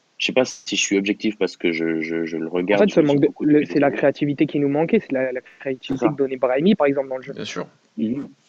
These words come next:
Speaker 2: Parce qu'on voit
Speaker 1: Exactement.
Speaker 2: que Luis Diaz est plus provocateur, qui va plus en profondeur, qui,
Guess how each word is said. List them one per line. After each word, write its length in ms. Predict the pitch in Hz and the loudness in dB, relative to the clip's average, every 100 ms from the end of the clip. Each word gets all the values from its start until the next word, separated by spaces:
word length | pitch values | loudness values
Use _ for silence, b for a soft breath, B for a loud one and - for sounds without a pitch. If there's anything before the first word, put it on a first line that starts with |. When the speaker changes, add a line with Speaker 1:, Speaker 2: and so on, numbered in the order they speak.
| _ _ _ _ _ | _ _ _ _ _
Speaker 2:
Parce 80 | - | -6
qu'on 160 | 123 127 | -2 2
voit 120 | 139 | 2
Speaker 1:
Exactement. 20 | |
Speaker 2:
que 120 | - | 2
Luis 100 | 135 | 0
Diaz 240 | 127 156 139 | 4 4 4
est 80 | 143 | 2
plus 220 | - 135 | 0 -8
provocateur, 800 | - 139 139 135 131 180 170 143 | -4 -2 -2 -2 -2 0 0 0
qui 100 | 127 | -6
va 120 | 123 | -8
plus 200 | - 127 | -8 -12
en 60 | 123 | -10
profondeur, 520 | - 127 143 165 143 | -8 -6 0 2 0
qui, 840 | - - 123 123 123 123 120 120 | -4 -8 -6 -4 -2 -2 -4 -8